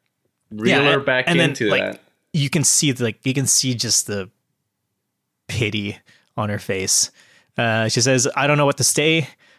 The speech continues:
Speaker 2: I've lost the will to be angry." <laughs>
Speaker 1: <laughs> It,
Speaker 2: And
Speaker 1: it's a, it's a, "I'm not angry, I'm disappointed."
Speaker 2: Yeah, it's like,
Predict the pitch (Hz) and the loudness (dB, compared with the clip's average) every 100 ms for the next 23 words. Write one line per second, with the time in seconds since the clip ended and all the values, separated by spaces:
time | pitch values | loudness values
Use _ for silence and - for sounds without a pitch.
0 | _ 139 117 143 - 135 127 135 131 120 | _ -2 2 4 4 4 4 4 2 0
1 | 113 123 123 135 131 - - - - _ | 2 0 2 2 0 -2 -8 -8 -12 _
2 | _ - - - _ _ 233 226 233 - | _ -18 -18 -20 _ _ -2 4 2 2
3 | 208 214 196 - 185 190 - 196 - - | 0 4 4 4 4 4 4 0 0 -2
4 | - - 262 269 147 143 135 123 185 190 | -2 -4 -2 0 2 4 4 2 2 2
5 | 180 170 185 170 151 151 147 160 151 143 | 2 2 2 2 2 2 2 2 0 0
6 | 139 127 120 117 123 123 - 117 110 107 | 0 0 0 2 0 0 0 -2 0 -2
7 | 95 - 180 139 131 151 - | -6 0 2 4 2 0 -2